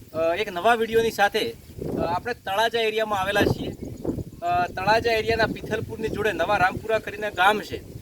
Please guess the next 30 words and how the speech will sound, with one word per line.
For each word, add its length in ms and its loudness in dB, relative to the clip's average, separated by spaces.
ત્યાં, 360 4
અ, 140 -2
આપણી 240 -2
આ 120 4
વાડી 280 2
આવેલી 440 2
છે. 160 -4
અહીંયા 220 -2
ખેડૂત 240 -6
મિત્રો 260 -4
તમે 180 -4
જોઈ 160 -10
શકો 260 -10
છો, 80 -6
આપણી 240 -2
સાથે 220 -2
ખેડૂત 300 -8
મિત્ર 240 0
કે 120 0
જેમને 280 -2
ત્યાં 220 2
આપણો 400 0
ટાટાનો 400 -2
એકાવન 340 -6
છે 100 -14
એ 20 -8
પણ 160 -8
આપણી 220 0
સાથે 320 0
છે. 120 -14